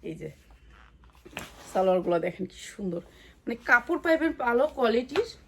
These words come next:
এটাই হচ্ছে বড় কথা। এটা অনেক সুন্দর, মাত্র চোদ্দোশো নব্বই, অনেক সুন্দর, মানে অনেক সুন্দর। যেটা যা বলবো সেরকমই পাবেন। আর আপনারা তো জানেন আমি যেটা বলবো সেটাই হবে।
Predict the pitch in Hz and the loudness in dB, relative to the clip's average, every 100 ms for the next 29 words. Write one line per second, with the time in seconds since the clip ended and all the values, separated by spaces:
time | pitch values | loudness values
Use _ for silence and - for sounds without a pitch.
0 | - _ _ - 202 202 214 233 185 185 | -20 _ _ -4 4 4 4 -2 -8 -8
1 | 175 165 170 - 151 202 233 269 - 311 | -10 -12 -14 -14 -14 -10 -6 -6 -6 -4
2 | 277 277 302 - - - - 220 233 262 | -2 -2 -8 -14 -20 -16 -6 -6 -4 -6
3 | 277 226 233 262 214 190 156 147 160 - | -2 -2 -2 -6 -6 -6 -10 -14 -14 -18
4 | - 240 302 294 - 254 233 214 208 220 | -8 -4 -4 -8 -6 -4 -2 -4 -4 -4
5 | 220 - 185 131 - - - - - 196 | -6 -12 -14 -14 -18 -20 -20 -20 -10 -2
6 | 214 254 220 202 220 226 277 359 269 208 | 0 2 2 0 -2 -4 -6 -8 -4 -4
7 | - 180 151 135 - 160 - - - - | -6 -14 -10 -10 -12 -18 -20 -20 -20 -20
8 | - - - _ - - - - - - | -20 -20 -20 _ -20 -20 -20 -20 -20 -20
9 | _ _ - - - - - - - - | _ _ -20 -20 -20 -20 -20 -20 -20 -20
10 | - - - 214 208 233 226 233 202 180 | -20 -20 -4 0 0 -2 -2 -2 0 2
11 | 190 185 180 196 202 196 196 202 196 240 | 2 2 0 -2 -2 -2 -2 -2 0 -2
12 | 240 233 202 185 147 131 107 | 0 -4 -2 -4 -6 -8 -10